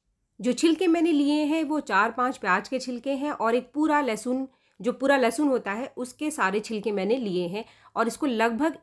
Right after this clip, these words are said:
एक लीटर पानी में भिगो करके आपको रखना है। जो मैंने पानी लिया है, क्योंकि ठंड बहुत ज़्यादा है, तो हल्का सा गुनगुना पानी मैंने लिया है, इससे जो भी न्यूट्रिशन है वो आसानी से पानी में घुल जाएंगे। एक दिन के बाद आपको कुछ इस तरीके का रिजल्ट मिलेगा। आपका फर्टिलाइज़र तैयार हो चुका है।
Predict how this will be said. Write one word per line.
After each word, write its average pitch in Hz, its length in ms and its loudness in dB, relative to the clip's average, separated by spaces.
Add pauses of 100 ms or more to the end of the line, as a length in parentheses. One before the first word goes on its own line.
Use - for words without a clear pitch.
एक 311 280 2
लीटर 214 300 -4
पानी 190 300 -2
में 202 180 2
भिगो 190 300 0
करके 190 320 -8
आपको 190 340 -2
रखना 185 300 -4
है। 220 160 -4
जो 233 140 2
मैंने 226 200 0
पानी 208 340 -2
लिया 262 220 -2
है, 294 180 -4 (320)
क्योंकि 247 200 4 (120)
ठंड 240 260 0
बहुत 202 260 -2
ज़्यादा 196 340 0
है, 233 140 -6
तो 233 120 -4
हल्का 262 320 0
सा 269 160 0
गुनगुना 214 400 2
पानी 202 280 0
मैंने 190 220 -2
लिया 185 220 -2
है, 247 120 -8 (320)
इससे 254 280 2
जो 233 180 4
भी 277 140 2
न्यूट्रिशन 233 460 -4
है 254 100 -2
वो 269 100 -4
आसानी 240 600 -2
से 254 160 -2
पानी 190 300 -2
में 247 140 0
घुल 185 180 0
जाएंगे। 160 400 -4 (1000)
एक 339 200 0
दिन 370 160 4
के 381 140 -4
बाद 220 280 2
आपको 269 260 -2
कुछ 294 180 -6
इस 302 180 -8
तरीके 254 300 -4
का 247 120 -2
रिजल्ट 226 340 -2
मिलेगा। 226 460 0
आपका 190 440 -2
फर्टिलाइज़र 208 520 -2
तैयार 202 300 -4
हो 196 200 -2
चुका 240 280 -6
है। 247 160 -6